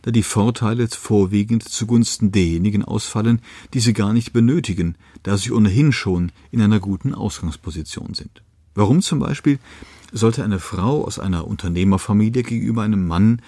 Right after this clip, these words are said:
aus einer Arbeiterfamilie durch Quoten einen erleichterten Zugang zu attraktiven Arbeitsmarktpositionen erhalten? Da die soziale Herkunft nach wie vor der entscheidende Faktor für die berufliche Positionierung ist,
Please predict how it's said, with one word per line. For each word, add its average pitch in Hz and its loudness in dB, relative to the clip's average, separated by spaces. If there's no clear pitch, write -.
aus - -8
einer 113 0
Arbeiterfamilie 101 0
durch 104 -4
Quoten 107 0
einen 117 4
erleichterten 113 0
Zugang 101 2
zu - -6
attraktiven 98 -4
Arbeitsmarktpositionen 87 -6
erhalten? 82 -12
Da 104 0
die 135 4
soziale 131 2
Herkunft 131 4
nach 110 2
wie 151 2
vor 131 -2
der 73 -4
entscheidende 120 2
Faktor - -4
für - -6
die 92 0
berufliche 101 -2
Positionierung 101 0
ist, - -4